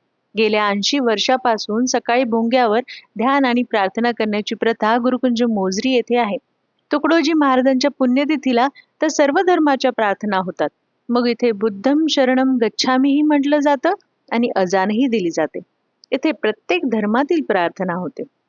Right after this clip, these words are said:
राष्ट्रसंतांचं कार्य फार मोठं होतं बरं का.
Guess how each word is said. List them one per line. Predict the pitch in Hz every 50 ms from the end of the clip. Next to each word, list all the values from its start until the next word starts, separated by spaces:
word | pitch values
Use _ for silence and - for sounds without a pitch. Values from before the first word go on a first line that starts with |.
| _ _ _ _ _ _ _ _ -
राष्ट्रसंतांचं | 254 269 262 262 359 330 - 320 285 269 254 277 269 254 247 - 247 -
कार्य | 254 247 262 247 214 214 240 247 -
फार | - 254 254
मोठं | 247 220 196 190 185 - 226
होतं | 240 240 226 - 233 220
बरं | 214 220 247
का. | 247 233